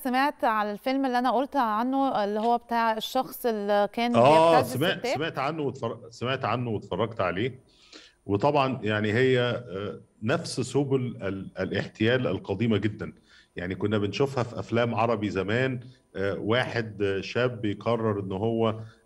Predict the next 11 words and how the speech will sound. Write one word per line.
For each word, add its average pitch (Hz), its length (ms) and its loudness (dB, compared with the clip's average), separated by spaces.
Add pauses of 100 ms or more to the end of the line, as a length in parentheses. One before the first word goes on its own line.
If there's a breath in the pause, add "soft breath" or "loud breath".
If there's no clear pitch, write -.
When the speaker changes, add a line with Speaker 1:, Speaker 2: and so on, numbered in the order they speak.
(120)
Speaker 2:
آه، 98 260 2
ينصب 104 520 0
على 107 380 2
سيدة 107 540 0
متزوجة 95 800 0
أو 92 260 -2
على 92 180 -4
أرملة 110 640 2
علشان 101 400 -4
ياخد 95 600 -4
ثروتها. 110 600 -2